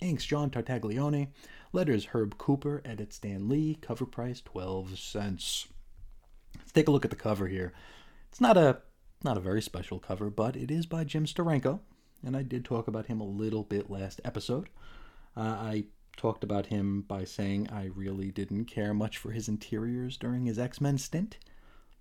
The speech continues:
but, you know, the covers are something special.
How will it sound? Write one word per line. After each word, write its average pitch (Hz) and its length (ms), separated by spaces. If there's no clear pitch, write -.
but, 185 320
you 226 140
know, 226 80
the 202 80
covers 214 460
are 170 260
something 147 380
special. - 440